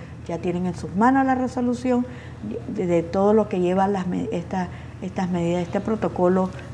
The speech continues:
sanitario. Y aquí es una responsabilidad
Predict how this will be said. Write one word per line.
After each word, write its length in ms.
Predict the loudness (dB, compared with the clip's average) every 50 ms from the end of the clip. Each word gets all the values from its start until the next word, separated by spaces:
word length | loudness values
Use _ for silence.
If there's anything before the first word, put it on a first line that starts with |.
| -4
sanitario. 600 | 0 0 2 2 2 -2 -2 -4 -4 -4 -4 -4 -6 -8 -12 -14 -14 -14 -14 -14 -12 -4 2
Y 140 | 6 6 6
aquí 320 | 6 4 0 0 2 2
es 240 | 2 2 0 2 4
una 220 | 4 4 4 4
responsabilidad 1040 | 4 2 -2 -2 -2 -4 -4 -4 -2 -2 -2 -2 0 0 2 4 4 4 4 4